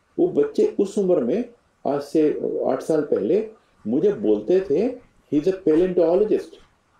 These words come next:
यहाँ अपने university में लोगों को जूलॉजी, जियोलॉजी में फर्क नहीं पता, और वहाँ बच्चा मुझे बोल रहा, "He is a paleontologist।"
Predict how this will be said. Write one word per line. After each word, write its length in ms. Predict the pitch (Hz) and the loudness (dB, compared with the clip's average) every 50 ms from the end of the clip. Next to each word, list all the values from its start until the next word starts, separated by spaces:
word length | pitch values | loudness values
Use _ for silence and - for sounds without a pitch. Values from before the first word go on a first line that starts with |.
| _ _ _ - | _ _ _ -4
यहाँ 200 | 123 147 180 180 | -2 0 0 0
अपने 180 | 175 180 190 196 | 0 0 0 0
university 400 | 190 170 170 170 165 - 185 185 | 2 2 0 0 0 0 0 2
में 120 | 185 185 | 2 4
लोगों 140 | 175 175 175 | 2 2 2
को 140 | 180 175 143 | 2 0 2
जूलॉजी, 380 | 147 156 156 156 170 165 180 | 2 4 4 4 4 4 2
जियोलॉजी 420 | 165 - 135 143 139 143 147 151 170 | 2 2 2 2 2 2 2 0 -2
में 100 | 175 147 | -2 -2
फर्क 260 | - 156 151 160 165 | 0 0 0 0 0
नहीं 120 | 175 165 | -2 -2
पता, 460 | 143 131 117 - 120 170 190 - - _ _ _ _ _ _ - | -2 -2 -2 -2 -2 -2 -4 -8 -12 _ _ _ _ _ _ 2
और 140 | 147 156 | 2 2
वहाँ 260 | 151 135 147 160 170 - | 2 0 -2 -4 -2 -2
बच्चा 380 | 123 120 - - 185 170 170 | -2 -4 -2 0 0 0 0
मुझे 220 | 151 135 143 151 156 | 0 0 0 0 0
बोल 220 | 131 117 120 135 | 0 0 0 0
रहा, 120 | 165 180 160 | 0 0 -2
"He 100 | 135 135 | -2 -2
is 60 | 170 | -2
a 60 | 165 | -2
paleontologist।" 800 | - - 185 208 220 202 196 175 180 220 269 - 202 - - - | -2 0 0 0 0 0 -2 -2 0 0 -2 -2 -4 -6 -8 -10